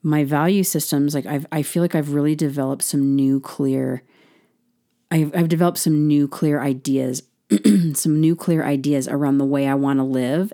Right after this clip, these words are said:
and how I wanna be in this world. And I've been practicing them,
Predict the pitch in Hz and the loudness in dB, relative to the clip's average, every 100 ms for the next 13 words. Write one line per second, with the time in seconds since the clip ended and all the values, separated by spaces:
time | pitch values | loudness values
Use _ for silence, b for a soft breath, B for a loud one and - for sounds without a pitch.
0 | - 151 151 156 135 139 147 143 139 131 | -2 0 0 -2 -2 0 0 0 0 -2
1 | 151 - 135 160 226 B B B B 156 | -4 -4 -2 0 -2 B B B B 0
2 | 147 139 147 143 139 156 208 170 139 139 | 0 0 -2 0 2 2 2 2 0 -2
3 | 135 - 135 147 165 - 180 190 214 247 | -4 -2 -4 -2 -4 -2 0 2 2 2
4 | 320 | 0